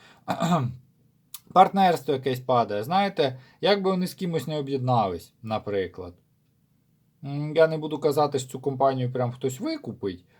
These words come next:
а вони просто можуть з кимось об'єднатись, наприклад.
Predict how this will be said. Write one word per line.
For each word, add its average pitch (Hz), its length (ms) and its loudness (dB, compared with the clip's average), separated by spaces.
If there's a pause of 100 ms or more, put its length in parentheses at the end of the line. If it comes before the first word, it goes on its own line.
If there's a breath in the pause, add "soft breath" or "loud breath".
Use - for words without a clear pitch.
(100)
а - 100 -6 (380)
вони 143 260 -2
просто 139 380 0
можуть 123 300 -2
з - 60 -14
кимось 113 360 -8
об'єднатись, 98 720 -10
наприклад. 92 560 -12